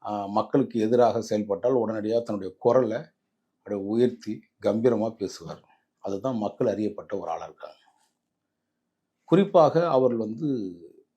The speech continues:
இந்த சினிமா துறைக்கு வந்ததுக்கு பிறகு நிறைய நட்டங்களை அவர் அடைஞ்சிருக்கிறார். ஒரு ரூபா ரெண்டு ரூபாலாம் கிடையாது, கோடிக்கணக்கான ரூபா நட்டத்தை அடைஞ்சிருக்கிறார்.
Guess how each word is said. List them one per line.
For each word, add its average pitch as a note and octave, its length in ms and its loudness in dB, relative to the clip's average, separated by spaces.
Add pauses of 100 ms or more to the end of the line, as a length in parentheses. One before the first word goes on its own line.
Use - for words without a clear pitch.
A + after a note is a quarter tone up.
(1120)
இந்த D#3 520 0 (120)
சினிமா B2+ 380 2
துறைக்கு G#2 400 -4
வந்ததுக்கு F#2 300 -8
பிறகு F#2 320 -14
நிறைய C3+ 460 -2
நட்டங்களை A2 600 -2
அவர் F#2+ 160 -2
அடைஞ்சிருக்கிறார். F2 520 -10 (1080)
ஒரு A2 220 -2
ரூபா C3+ 160 6
ரெண்டு A2 220 0
ரூபாலாம் A2 220 0
கிடையாது, G2 280 -8
கோடிக்கணக்கான A#2 720 0
ரூபா G#2 180 -6
நட்டத்தை F#2+ 380 -8
அடைஞ்சிருக்கிறார். F#2 520 -10